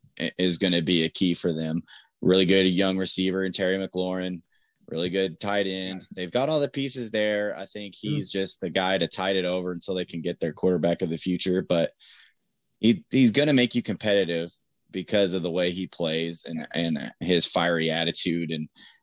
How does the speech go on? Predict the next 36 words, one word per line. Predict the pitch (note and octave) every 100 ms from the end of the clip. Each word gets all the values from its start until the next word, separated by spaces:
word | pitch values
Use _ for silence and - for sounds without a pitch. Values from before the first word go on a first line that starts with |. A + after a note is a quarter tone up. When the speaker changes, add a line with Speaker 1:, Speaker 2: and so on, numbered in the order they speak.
| _ _ _ -
Speaker 1:
uh, | D2+ D2+
his | F2 D#2+
willingness | E2 F2 F2 E2+ E2+ -
to, | F2 D#2+ D#2 _ _ _ _ _ _ _ _ -
uh, | D2+ C2 A1+ - _ _ _ -
throw | G#2
it | G2+
downfield. | G2+ F#2+ - G#2+ G2 F2+ E2
And | G2
that's | G2+
what | A2+
they | G2
lacked | E2 F#2 F#2
last | D#2 E2 -
year. | D2+
They | D2+
had | E2 E2
the | D2
dink | C#2+ E2+
and | E2+ D2+
dunk | F2 E2+ -
king | - F#2+ F2+ E2
and | D#2 D2+ D#2+ -
Alex | E2+ D#2+ D2
Smith | F#2 F2 D#2+ D#2+ - _ _ _ _ _ -
and | - E2+ E2
then | E2
<laughs> | E2 G#2+ D#2+
Dwayne | F2 F2+ E2+ E2 B2+
Speaker 2:
I |
forgot | C#3 - A2+ A#2 B2
Speaker 1:
Haskins | F2+ F2 E2 F2
and | E2+
all | F2+ F2+
that. | F2+ F2
So | - E2+ D#2+